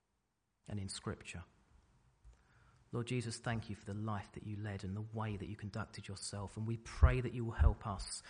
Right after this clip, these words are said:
to follow your example. We pray, Father, that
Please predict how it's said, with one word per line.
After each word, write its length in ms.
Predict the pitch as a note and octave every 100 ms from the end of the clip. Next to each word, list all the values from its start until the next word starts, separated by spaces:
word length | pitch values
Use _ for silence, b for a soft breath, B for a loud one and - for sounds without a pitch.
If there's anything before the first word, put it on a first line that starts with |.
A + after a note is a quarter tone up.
| B
to 100 | -
follow 480 | G#2+ - - B2 G#2
your 300 | G2+ G#2+ F#2+
example. 580 | - G#2+ G2+ G2 F#2 F#2+ - - _ _ _ _ _ - B B B B B -
We 100 | B2
pray, 300 | A#2 C#3+ C3+
Father, 360 | - B2 A#2+ A#2
that 140 | A#2+